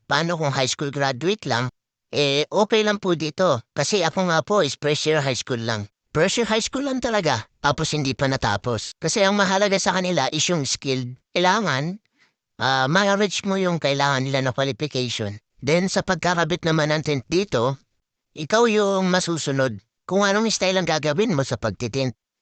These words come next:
Tapos, ikaw rin yung magko-quality check pagtapos ng gawa mo. Dito, mahalaga ang work-life balance, kaya dito, hindi kayong overtime ng overtime at pagod sa trabaho. At hindi ka rin sisigawan dito. Kasi ang mga lokal dito mababait. At bawal din sa batas nila.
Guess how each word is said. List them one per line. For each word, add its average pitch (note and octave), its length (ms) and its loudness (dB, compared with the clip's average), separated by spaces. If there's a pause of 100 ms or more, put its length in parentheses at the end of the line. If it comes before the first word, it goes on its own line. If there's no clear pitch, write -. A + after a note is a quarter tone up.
(120)
Tapos, A#3 320 0
ikaw E3+ 320 0
rin D3+ 240 0
yung C#3 80 -2
magko-quality C#3 640 0
check F#3 240 -2
pagtapos C#3 480 -4
ng C3 160 -2
gawa G2+ 240 0
mo. F#2+ 160 -4 (320)
Dito, G#3 480 -2
mahalaga D3+ 480 0
ang D3 80 0
work-life D3+ 400 0
balance, E3 480 0
kaya D3+ 240 0
dito, D3+ 400 0
hindi C#3+ 320 -2
kayong C#3 400 -2
overtime D#3 480 0
ng D#3+ 160 -2
overtime C3 480 0
at - 160 -4
pagod A2+ 240 -4
sa C3 80 0
trabaho. G#2 480 -4 (400)
At D#3 160 -2
hindi G3+ 240 2
ka G3+ 160 0
rin F#3+ 80 2
sisigawan D3 640 0
dito. A2+ 400 -4 (320)
Kasi E3+ 320 0
ang D3+ 80 2
mga E3 240 0
lokal D#3+ 240 0
dito C#3+ 240 0
mababait. A#2+ 560 0 (720)
At C#3+ 100 -2
bawal D3+ 320 4
din E3 160 -2
sa D#3 140 2
batas C#3 320 0
nila. B2+ 320 -2